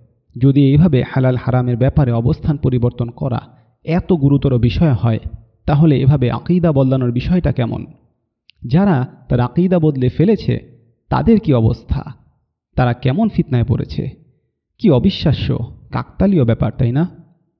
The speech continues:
হঠাৎ করে এই সব লোকের আকীদা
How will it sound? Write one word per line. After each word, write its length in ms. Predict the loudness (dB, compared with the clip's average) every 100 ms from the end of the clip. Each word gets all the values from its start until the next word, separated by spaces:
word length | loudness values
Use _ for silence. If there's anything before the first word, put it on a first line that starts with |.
| _
হঠাৎ 300 | -8 -2 -2
করে 300 | 0 2 2 -2 -12 _
এই 120 | 0 2
সব 220 | 2 2
লোকের 280 | 2 2 0
আকীদা 500 | 0 0 0 -2